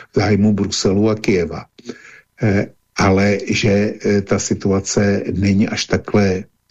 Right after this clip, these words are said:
vyhrocená, že prostě, eh, ten Maďar dřív,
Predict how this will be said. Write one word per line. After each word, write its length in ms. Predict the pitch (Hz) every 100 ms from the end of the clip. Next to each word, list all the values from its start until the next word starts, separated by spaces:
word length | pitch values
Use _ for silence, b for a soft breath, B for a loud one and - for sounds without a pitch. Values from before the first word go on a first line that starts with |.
| -
vyhrocená, 880 | 95 85 82 - 92 87 90 110 B B B B B _ -
že 140 | 104
prostě, 420 | 98 104 - -
eh, 1200 | 120 107 - 98 95 87 87 92 98 92 90 87 87
ten 200 | - 87
Maďar 520 | 87 90 101 101 107
dřív, 560 | - 78 - - 139 -